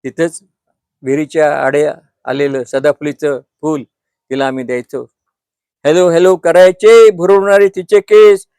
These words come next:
सदाफुलीचं फूल हाती द्यायचा आमचा एसएमएस. नाही केलं कधी सर्फिंग, नव्हती आमची वेबसाइट. आता ऐका,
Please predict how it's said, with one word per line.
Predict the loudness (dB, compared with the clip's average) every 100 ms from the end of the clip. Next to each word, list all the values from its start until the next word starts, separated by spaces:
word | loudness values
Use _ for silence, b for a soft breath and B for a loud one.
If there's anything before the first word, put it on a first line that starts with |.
| _ _
सदाफुलीचं | -2 2 2 2 0 -2 -2 -4
फूल | 0 2 2
हाती | 0 -4 -4
द्यायचा | 0 0 2 0
आमचा | 0 -2
एसएमएस. | 0 0 -2 -2 -2 -2 -6 _ _ _ _ _ _ _
नाही | -2 0 -2
केलं | 0 0 2
कधी | -2 -2 -2
सर्फिंग, | -2 -4 -2 0 0 -2 -10 -10
नव्हती | -8 -6 -2
आमची | -4 -4 -10
वेबसाइट. | -10 -10 _ -16 -18 _ _ _ _ _ _ _ _ _ _ _ _ _ _ _
आता | -16 -10
ऐका, | -10 -8 -8